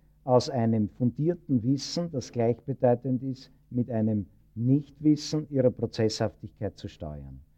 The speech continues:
Philosophisch formuliert geht es um die Dialektik von Bestimmtheit und Bestimmbarkeit aller Realität. Nichts ist ausbestimmbar.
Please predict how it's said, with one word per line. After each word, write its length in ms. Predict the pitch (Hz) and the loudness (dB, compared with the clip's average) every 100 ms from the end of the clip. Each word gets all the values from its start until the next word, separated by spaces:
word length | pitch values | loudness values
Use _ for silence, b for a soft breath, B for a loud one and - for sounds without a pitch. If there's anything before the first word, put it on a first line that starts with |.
| _ _ - | _ _ -12
Philosophisch 540 | 120 110 156 156 - | -8 0 0 0 -8
formuliert 500 | 160 147 139 139 135 | -6 -2 0 0 -2
geht 140 | - 120 | -6 -6
es 140 | 110 | -6
um 120 | 120 | -8
die 100 | 110 | -8
Dialektik 580 | 110 113 104 110 - - | -6 -4 -2 -4 -6 -16
von 180 | - 104 | -10 -10
Bestimmtheit 680 | 104 - 143 147 - 127 - | -10 -6 -4 -4 -4 -8 -6
und 160 | 113 - | -8 -10
Bestimmbarkeit 800 | 110 - 131 117 90 - 82 69 - | -10 -2 0 0 -4 -6 -14 -16 -12
aller 260 | 104 101 98 | -8 -6 -4
Realität. 520 | 90 87 82 85 73 _ b b b b b _ _ _ - 107 _ _ _ _ - | -6 -8 -12 -14 -14 _ b b b b b _ _ _ -20 -20 _ _ _ _ -4
Nichts 360 | 117 139 - 156 | 0 0 -2 -4
ist 180 | 127 | -4
ausbestimmbar. 920 | 107 110 - - - - 107 101 76 | -2 -2 -2 -8 -8 -4 -4 -4 -10